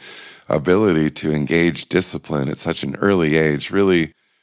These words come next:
struck me as being remarkable. And, uh, that's why I asked her to interview on the show. And, um, wow, you need to listen to her story. She writes from a very unique perspective. And, uh,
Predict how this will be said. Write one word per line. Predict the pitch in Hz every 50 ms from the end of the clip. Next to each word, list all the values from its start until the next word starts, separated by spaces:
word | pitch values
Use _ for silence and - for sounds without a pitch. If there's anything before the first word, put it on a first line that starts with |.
| _ _
struck | - - - - 95 90 85 - -
me | 85 78 76 73
as | 73 76 71 -
being | - 76 80 78 76 73 71 69 -
remarkable. | - - 78 76 78 78 82 85 - - 71 67 64 69 73 67 64 - -
And, | - 71 73 71 67 69 69 69
uh, | 76 71 69
that's | 71 73 78 - -
why | 80 82 80 76
I | 76
asked | 50 58 76 76 76 - -
her | - 73 73
to | - - -
interview | - 78 76 76 64 78 80 80
on | 78 76
the | 78
show. | 76 - - 76 71 76 82 107 - - - _ _ _ _ _ _ _ _ _ _ _ -
And, | - - 82 80 78 78 76 76 76 76 76 80
um, | 87 80 78 78 78 76 76 78 76 - _ _ _ - - - - - _ _
wow, | - - - 85 90 87 82 73 71 71 73 - -
you | - 82 85
need | 82 90 92 87
to | 92 90
listen | 87 87 - - 95 87
to | 78 71
her | 76 82 76
story. | - - - - 80 80 78 73 67 69
She | - - - 113 110
writes | 101 101 92 101 110 - - -
from | - - 76 73 71 71 71 69 - _ _ _ _ _ _ _
a | 87 76
very | 80 98 98 95 92
unique | 85 80 82 90 92 - -
perspective. | - 78 73 - - 76 78 82 - - 117 113 120 120 120 - -
And, | - 73 76 76 73 71 71 69 -
uh, | 71 69 71 73 73